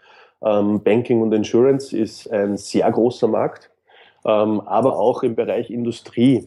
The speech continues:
produzierende Industrie ist, ähm, Internet of Things, das Verbauen von Sensoren im Zuge von Industrie vier Punkt null ein ziemlich heißes Thema. Ähm, aber Connected Home natürlich genauso.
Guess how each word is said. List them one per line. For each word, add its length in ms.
produzierende 720
Industrie 680
ist, 440
ähm, 220
Internet 460
of 120
Things, 640
das 80
Verbauen 440
von 180
Sensoren 580
im 140
Zuge 240
von 180
Industrie 420
vier 180
Punkt 280
null 320
ein 140
ziemlich 320
heißes 340
Thema. 400
Ähm, 600
aber 240
Connected 800
Home 200
natürlich 360
genauso. 720